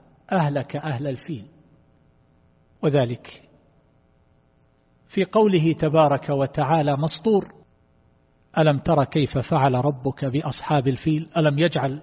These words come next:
كيدهم في تضليل؟ وأرسل عليهم طيرا أبابيل ترميهم بحجارة من سجيل فجعلهم كعصف مأكول". هكذا كانت نهايتهم. فهذا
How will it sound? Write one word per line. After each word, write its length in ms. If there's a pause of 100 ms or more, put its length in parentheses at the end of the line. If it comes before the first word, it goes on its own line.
(120)
كيدهم 500
في 160
تضليل؟ 460 (760)
وأرسل 480
عليهم 540 (100)
طيرا 520
أبابيل 500 (520)
ترميهم 760 (180)
بحجارة 640
من 200
سجيل 480 (420)
فجعلهم 680
كعصف 640 (380)
مأكول". 420 (1160)
هكذا 380
كانت 380 (760)
نهايتهم. 600 (1040)
فهذا 500